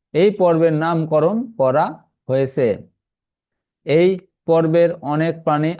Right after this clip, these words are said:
আন্তঃপরজীবী হিসাবে প্রাণীর অন্ত ও রক্তে বসবাস করে।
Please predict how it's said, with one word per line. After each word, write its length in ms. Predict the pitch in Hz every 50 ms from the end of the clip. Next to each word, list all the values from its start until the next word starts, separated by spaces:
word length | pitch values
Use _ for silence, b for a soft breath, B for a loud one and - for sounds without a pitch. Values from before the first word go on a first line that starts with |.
| - -
আন্তঃপরজীবী 840 | 143 147 151 151 165 170 160 160 160 156 160 160 151 160 160 151 151
হিসাবে 440 | 147 131 - 160 151 156 170 - - - _ _ _ _ _ _ -
প্রাণীর 300 | 139 139 147 151 156 - -
অন্ত 340 | - 143 147 147 143 143 - 180 202 - - -
ও 360 | 135 127 127 127 127 127 - _ _ _ _ _ _ -
রক্তে 680 | 123 123 139 156 156 156 - - 180 190 214 254 - - 117
বসবাস 640 | 120 127 123 - 135 127 139 160 202 202 - - _ _ _ _ -
করে। 360 | 131 127 127 131 127 107